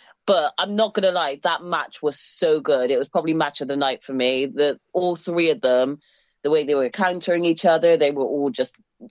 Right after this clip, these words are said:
you know, going for it. It was so fun to watch, and I just didn't wanna look away, not just for Stark, but I just, I'm, I'm intrigued by all three of them, and that triple threat just showcased how good they are as singles, as well as being away from their, you know,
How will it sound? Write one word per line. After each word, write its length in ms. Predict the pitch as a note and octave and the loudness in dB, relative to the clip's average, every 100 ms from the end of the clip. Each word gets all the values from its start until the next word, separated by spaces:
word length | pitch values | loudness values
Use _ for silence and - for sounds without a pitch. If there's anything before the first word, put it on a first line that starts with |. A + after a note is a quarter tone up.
| F3 | -4
you 120 | E3+ | 0
know, 240 | C#3+ B2 - | 0 -2 -2
going 360 | F#3 E3+ E3 E3 | 2 4 2 0
for 220 | E3+ D#3+ | 2 2
it. 120 | D#3 | 4
It 60 | F3 | 2
was 160 | F#3 - | 0 -4
so 380 | - G3 F3 | -2 0 0
fun 380 | D#3 E3 C#3+ C3 | -4 -4 -4 -4
to 120 | - | -6
watch, 440 | C#3+ C3+ B2 - - | 0 0 0 -2 -2
and 100 | C3+ | 0
I 140 | C#3+ | 0
just 200 | C#3+ D#3 | 0 -2
didn't 200 | E3+ D#3 | -2 -4
wanna 200 | C3 D3 | 0 0
look 200 | C#3+ C#3+ | 0 -2
away, 240 | D3+ D3 C3 | 0 0 0
not 240 | D3+ D#3+ | -2 -2
just 300 | A2+ D#3 - | -2 -4 -4
for 100 | D3 | -10
Stark, 320 | C#3 D#3+ B2+ - - | -4 -2 -2 -6 -2
but 180 | C#3 - _ _ _ | -2 -2 _ _ _
I 120 | - D#3 | -2 0
just, 240 | E3 - - | -2 -4 -4
I'm, 220 | - D#3+ - | -2 -2 -4
I'm 140 | F3+ | -4
intrigued 480 | F3 D#3+ G3 D#3+ - | -4 -4 -4 -4 -2
by 160 | C#3+ | 0
all 140 | C#3+ D3+ | 0 -2
three 260 | - E3 | -2 0
of 100 | D3 | 2
them, 440 | A2 A#2 B2+ C3 - _ _ _ _ - | 2 2 0 -6 -8 _ _ _ _ -8
and 180 | C#3 | -2
that 160 | C#3 C#3+ | -2 -2
triple 240 | F#3+ D#3+ | -4 -2
threat 320 | D#3+ E3 E3 - | -4 0 -2 -2
just 300 | D3+ - - | -8 -10 -8
showcased 600 | - D#3+ D3+ C#3 C3 - | -2 -2 0 -4 -4 -4
how 180 | C#3+ | -4
good 340 | C3+ D#3+ D3 B2 | 0 -2 -2 0
they 160 | D3 | 2
are 180 | C#3 C3 | 2 0
as 140 | B2 - | -4 -4
singles, 580 | D#3 D3 D3 F3+ G#3 - - _ - | -4 -2 0 2 0 -4 -20 _ -4
as 220 | C#3+ B2+ | -4 0
well 260 | D#3 C#3 | 0 2
as 260 | C#3 C3 - _ _ - | 0 -2 -8 _ _ -4
being 220 | D#3 C#3+ | -2 0
away 300 | C#3+ D3+ C#3+ | 2 2 0
from 280 | C#3+ C#3+ C#3 | -2 -4 0
their, 220 | C3+ C3 | 0 0
you 160 | C#3 D3 | -2 -2
know, 300 | B2+ A#2+ B2+ | 2 0 -2